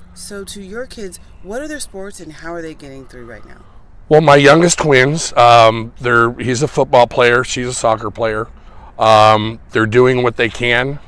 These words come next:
Speaker 2: with their Zoom meetings. Uh, they're doing what they can with their, their workouts that they are allowed to have. Um, but it's still not the same. You know, they're, you're not getting your,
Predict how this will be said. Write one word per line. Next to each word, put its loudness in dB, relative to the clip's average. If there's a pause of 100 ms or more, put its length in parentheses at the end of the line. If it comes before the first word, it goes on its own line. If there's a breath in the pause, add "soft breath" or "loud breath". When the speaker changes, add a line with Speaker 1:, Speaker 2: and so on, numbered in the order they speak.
Speaker 2:
with -8
their -2
Zoom -4
meetings. -6 (500 soft breath)
Uh, 6
they're 0
doing -2
what -6
they -4
can -2
with -8
their, 2 (640 soft breath)
their 4
workouts 2
that -8
they 2
are 2
allowed 2
to -2
have. -4 (440 loud breath)
Um, 2 (680)
but -4
it's -8
still 0
not -2
the -12
same. -8 (360)
You -10
know, -2
they're, 2
you're -4
not 0
getting 0
your, 2